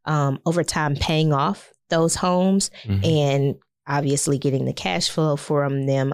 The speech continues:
Speaker 1: but also they are now a debt-free asset as
Speaker 2: Yep.
Speaker 1: well. So that's one way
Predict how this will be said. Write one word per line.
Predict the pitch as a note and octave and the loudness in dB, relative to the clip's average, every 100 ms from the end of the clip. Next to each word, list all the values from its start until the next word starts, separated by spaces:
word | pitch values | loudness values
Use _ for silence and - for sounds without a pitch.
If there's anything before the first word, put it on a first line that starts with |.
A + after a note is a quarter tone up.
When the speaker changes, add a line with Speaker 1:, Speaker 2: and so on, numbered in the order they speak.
| - | -4
Speaker 1:
but | D3+ - | -6 -2
also | C3+ C#3 C#3 C3 B2+ D3+ | -2 0 2 2 0 -2
they | C3+ C3 | -2 0
are | |
now | C3 C3 C3 B2+ B2+ - _ | 0 -2 -2 -4 -6 -14 _
a | D#3+ C3+ C3+ | 0 2 0
debt-free | B2 F3 - - C3+ | 0 -2 -2 -2 -2
asset | - C3+ - C3+ A#2+ - | -2 -4 -2 -2 -4 -4
as | D3+ | -2
Speaker 2:
Yep. | C#3+ | -2
Speaker 1:
well. | D3 C3+ - - | 0 0 -2 -4
So | - D3+ C#3+ C#3+ | -2 0 0 -2
that's | D#3+ F3+ - | -2 -2 -2
one | D#3 D#3 E3+ | 0 0 2
way | D#3 C3 D3+ | 2 2 0